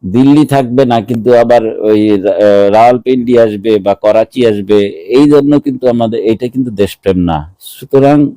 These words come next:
দেশপ্রেম বলতে আমি এখনো মনে করি আমার দেশ মাহমুদুর রহমান স্যারের সাথে, নামের সাথে অঙ্গাঙ্গি জড়িত। আমরা স্বাধীন সার্বভৌমত্ব বাংলাদেশি, বাংলাদেশি হয়ে বাঁচতে চাই,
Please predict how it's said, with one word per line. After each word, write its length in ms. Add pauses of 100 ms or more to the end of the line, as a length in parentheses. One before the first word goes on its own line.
(120)
দেশপ্রেম 500
বলতে 460
আমি 400
এখনো 320
মনে 240
করি 240
আমার 280
দেশ 380 (600)
মাহমুদুর 400
রহমান 360
স্যারের 300
সাথে, 300
নামের 320
সাথে 300 (1000)
অঙ্গাঙ্গি 480
জড়িত। 320 (1080)
আমরা 300
স্বাধীন 340
সার্বভৌমত্ব 880
বাংলাদেশি, 1400
বাংলাদেশি 840
হয়ে 180
বাঁচতে 380
চাই, 320